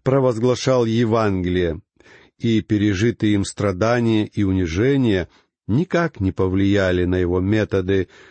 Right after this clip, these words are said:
и подходы. И когда апостол пришёл к фессалоникийцам,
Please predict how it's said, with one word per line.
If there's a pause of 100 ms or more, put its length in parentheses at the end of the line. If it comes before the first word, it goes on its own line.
(200)
и
подходы. (1040)
И
когда
апостол
пришёл
к
фессалоникийцам,